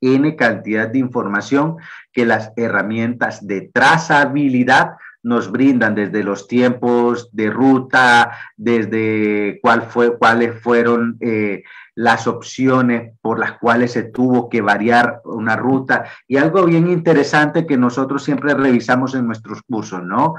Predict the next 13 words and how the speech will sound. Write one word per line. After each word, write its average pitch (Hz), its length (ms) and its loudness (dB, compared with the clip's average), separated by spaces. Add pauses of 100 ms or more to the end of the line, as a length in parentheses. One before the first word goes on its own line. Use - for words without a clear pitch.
(260)
Hay 131 180 2
un 151 140 2
indicador 131 560 0
que 135 100 -4
nosotros 123 420 -4
lo, 131 140 0
le 110 280 -2
llamamos 120 640 0
los 117 200 -2
kilómetros 127 720 2
fuera 113 280 2
de 107 140 0
ruta. 95 440 -6